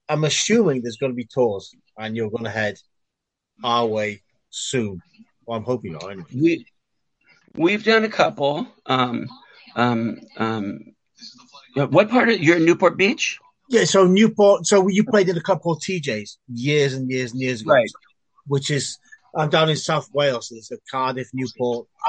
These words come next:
Speaker 1: and I'm sort of between
Speaker 2: Oh, okay.
Speaker 1: Cardiff and
Speaker 2: Mm-hmm.
Speaker 1: Swan. And you played T Js, and it was, like, literally, oh, one of those, one of those definitive moments when you get to be in a club
Speaker 2: Great
Speaker 1: that you
Speaker 2: show.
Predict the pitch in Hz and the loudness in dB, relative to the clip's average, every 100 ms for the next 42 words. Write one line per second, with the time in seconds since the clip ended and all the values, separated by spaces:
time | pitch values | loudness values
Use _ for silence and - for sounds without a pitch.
0 | - 120 131 127 127 - 123 - - 127 | -6 -10 -12 -10 -8 -4 -4 -6 -12 -16
1 | 123 147 175 220 - 156 151 - - _ | -10 -4 -2 -2 0 2 0 -4 -12 _
2 | - - 143 131 120 127 135 123 - - | -20 -18 -10 -8 -4 -2 0 0 -4 -12
3 | - _ _ 131 151 160 156 - 175 165 | -20 _ _ -6 -4 0 -2 -2 -2 -2
4 | 120 104 120 120 110 120 113 147 139 123 | -4 -8 -10 -12 -8 -8 -4 -6 -6 -8
5 | 113 110 _ _ _ _ _ _ _ _ | -8 -8 _ _ _ _ _ _ _ _
6 | _ _ _ - 165 135 107 - - 127 | _ _ _ -4 0 0 -2 -10 -10 -6
7 | 123 120 123 - 139 143 139 139 - 123 | -2 0 -2 -6 -4 0 2 0 -2 -6
8 | 135 127 120 127 120 120 117 120 120 120 | -6 -6 -4 -2 -2 -4 -6 -6 -4 -6
9 | 117 _ 123 117 110 127 117 110 143 143 | -8 _ -2 -2 -4 -6 -6 -4 0 0
10 | 113 113 - | -2 -12 -8